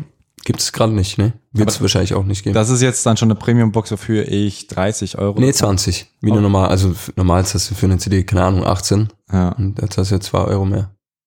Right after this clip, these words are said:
Speaker 2: Okay. Und du bist selbst auf die Idee gekommen oder hast du dann ein Team, was dann da,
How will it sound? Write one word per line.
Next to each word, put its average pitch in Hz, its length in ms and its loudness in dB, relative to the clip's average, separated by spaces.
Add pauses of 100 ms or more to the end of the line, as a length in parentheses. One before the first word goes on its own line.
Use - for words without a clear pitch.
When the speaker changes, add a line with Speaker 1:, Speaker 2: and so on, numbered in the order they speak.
(140)
Speaker 2:
Okay. 123 360 -2 (600)
Und 101 120 0
du 110 60 0
bist 104 120 2
selbst 113 200 0
auf 120 100 -6
die 131 120 -4
Idee 131 160 2
gekommen 135 320 0
oder 101 120 4
hast 95 160 0
du 101 60 -2
dann 92 140 4
ein - 20 0
Team, 95 260 2
was 87 180 -2
dann 85 500 2
da, 87 240 -4